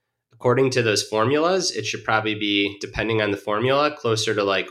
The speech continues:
one ninety, one ninety-five beats per minute.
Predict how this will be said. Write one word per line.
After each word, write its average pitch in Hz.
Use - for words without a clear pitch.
one 107
ninety, 101
one 98
ninety-five 92
beats 90
per -
minute. 82